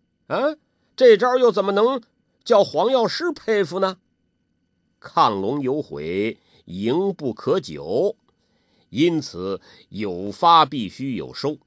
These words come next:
打出去的力道有十分，留在自身的力道却还有二十分。啊，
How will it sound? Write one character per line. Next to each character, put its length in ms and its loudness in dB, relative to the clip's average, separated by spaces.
打 320 2
出 200 -6
去 180 -2
的 100 2
力 240 -4
道 240 0
有 180 -2
十 380 -6
分， 380 0
留 260 2
在 180 2
自 280 -4
身 200 0
的 120 0
力 160 -8
道 260 -8
却 360 -8
还 200 -10
有 360 -12
二 340 0
十 180 -14
分。 240 -18
啊， 400 -8